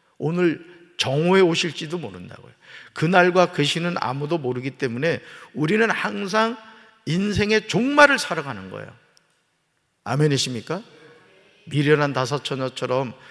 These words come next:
등불만 준비하고 있다가는 이, 큰일 나는 거예요. 기름도 항상 준비하고 있어야 돼요. 기름이 뭐라 그랬어요? 믿음이고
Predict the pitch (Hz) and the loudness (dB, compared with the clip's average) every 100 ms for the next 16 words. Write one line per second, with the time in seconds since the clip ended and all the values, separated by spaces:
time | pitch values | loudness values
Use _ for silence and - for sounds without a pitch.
0 | - - 127 139 151 151 135 - 165 202 | -20 -14 -4 -2 0 -2 -6 -10 -10 -10
1 | 160 185 - 156 147 151 131 - 143 143 | -10 -14 -8 -6 -2 -4 -4 -8 -4 -2
2 | 147 143 - 147 127 147 160 101 - - | -2 -4 -4 -6 -4 -6 -6 -10 -18 -20
3 | _ - 143 - - 202 160 98 107 95 | _ -14 -12 -10 -6 -4 -4 -8 -12 -16
4 | - _ _ _ _ _ - 147 139 139 | -18 _ _ _ _ _ -8 -2 0 0
5 | 131 131 135 127 - 123 123 113 117 - | -2 -4 -6 -8 -10 -6 -4 -4 -8 -10
6 | - - _ _ _ - 135 139 131 131 | -16 -18 _ _ _ -10 -6 -4 -4 -2
7 | 139 123 110 - - - _ - _ 98 | -2 -2 -4 -10 -16 -18 _ -20 _ -4
8 | 135 139 131 117 - | -2 0 0 -2 -6